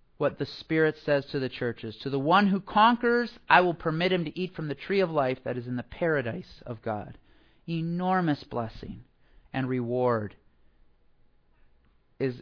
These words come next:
is there for those of us that will obey and commit to having that love relationship with our Savior. Father, we're thankful that your word is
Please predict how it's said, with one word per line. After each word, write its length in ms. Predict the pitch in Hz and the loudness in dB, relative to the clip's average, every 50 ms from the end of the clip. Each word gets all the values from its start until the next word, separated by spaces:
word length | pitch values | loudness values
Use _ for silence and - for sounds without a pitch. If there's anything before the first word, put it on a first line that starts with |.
| - - | -16 -12
is 280 | - 117 135 131 127 123 | -8 -6 -6 -6 -4 0
there 280 | 139 143 151 160 156 | 2 6 6 6 4
for 220 | - - 135 123 113 | 4 0 -6 -4 0
those 280 | 120 127 127 131 123 | 2 2 2 2 0
of 120 | 127 113 120 | -2 2 2
us 180 | 120 120 120 - - | 2 2 2 -2 -6
that 160 | 120 113 113 | -6 -6 -4
will 120 | 117 113 | -4 -4
obey 540 | 110 110 107 110 117 117 117 117 110 104 - - _ - _ _ _ _ _ - - - - - - - _ _ _ _ - - - _ _ _ _ _ - | -4 -4 -4 -2 0 0 0 0 -2 -4 -6 -14 _ -20 _ _ _ _ _ -20 -20 -20 -20 -20 -20 -20 _ _ _ _ -20 -20 -20 _ _ _ _ _ -6
and 180 | 131 120 113 | -6 -6 -6
commit 400 | - - 120 123 127 127 113 - | -4 -4 -2 -2 -2 -2 -4 -6
to 100 | - 120 | -10 -8
having 300 | 113 120 117 113 117 113 | -4 -4 -4 -2 -2 -4
that 200 | 113 113 110 - | -4 -6 -6 -6
love 380 | 123 117 120 123 123 123 117 120 | -4 -2 0 2 2 2 0 -2
relationship 680 | 120 113 110 117 117 113 - 120 110 - 110 107 - | -4 -4 -4 -4 -4 -4 -6 -8 -8 -6 -8 -8 -8
with 140 | 110 107 - | -10 -10 -8
our 120 | 107 107 | -10 -12
Savior. 520 | - - - 107 104 101 104 - - - - _ _ _ _ _ _ - - _ _ _ _ _ _ _ _ _ _ _ _ _ _ _ _ _ _ _ _ _ _ _ _ _ _ _ _ _ - | -12 -10 -10 -8 -8 -8 -10 -12 -14 -14 -18 _ _ _ _ _ _ -20 -20 _ _ _ _ _ _ _ _ _ _ _ _ _ _ _ _ _ _ _ _ _ _ _ _ _ _ _ _ _ 2
Father, 260 | 151 147 147 151 143 | 2 4 4 2 0
we're 100 | 139 131 | -2 -4
thankful 440 | - - 143 147 151 151 - 151 135 | -2 -2 -2 0 0 -2 -4 -2 -2
that 120 | 135 127 | -2 -2
your 140 | 113 123 123 | -4 -4 -4
word 240 | 117 123 127 131 120 | -2 0 0 0 0
is 140 | 110 - | -2 -6